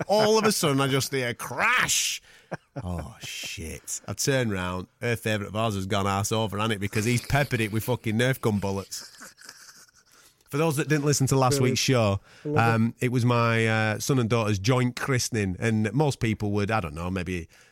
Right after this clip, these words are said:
Speaker 1: put a, a tenner in a bank account for 'em or get 'em something sweet like a, a cutlery set, your first cutlery set, as we picked up last week. Not Nick Peake, nah. I'm gonna get him a semi-automatic Nerf gun.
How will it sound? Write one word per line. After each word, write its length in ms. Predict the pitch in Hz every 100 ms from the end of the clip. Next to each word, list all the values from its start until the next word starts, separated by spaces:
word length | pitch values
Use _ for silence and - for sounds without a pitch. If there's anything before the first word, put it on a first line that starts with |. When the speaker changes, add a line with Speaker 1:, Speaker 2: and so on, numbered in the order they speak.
| _
Speaker 1:
put 140 | 117
a, 240 | 101 95 95
a 60 | 110
tenner 340 | - 117 120
in 60 | 113
a 60 |
bank 240 | 107 117 110
account 360 | - 120 113
for 220 | 104 107 113
'em 100 | 104
or 140 | 101
get 140 | 117
'em 100 | 113
something 400 | 107 120 107 117
sweet 300 | 104 - 123
like 220 | 117 110 113
a, 80 | 98
a 100 | 113
cutlery 460 | 113 - 180 151 151
set, 500 | - 160 170 - - - -
your 120 | 160
first 420 | 147 185 180 -
cutlery 420 | - 190 180 180
set, 440 | - 180 190 - - - -
as 160 | 160
we 100 | 165
picked 300 | 160 185 165
up 140 | 185 160
last 180 | 160
week. 240 | 165 175 -
Not 220 | 262 185
Nick 180 | 202 139
Peake, 400 | 175 170 - 123
nah. 300 | 131 113 104 - _ - - 147
I'm 120 | 196
gonna 220 | 147 165
get 200 | - 180
him 80 | 151
a 60 |
semi-automatic 1160 | 135 - 175 190 185 185 190 254 160 151 - 147
Nerf 460 | 147 147 147 147 143
gun. 260 | 113 107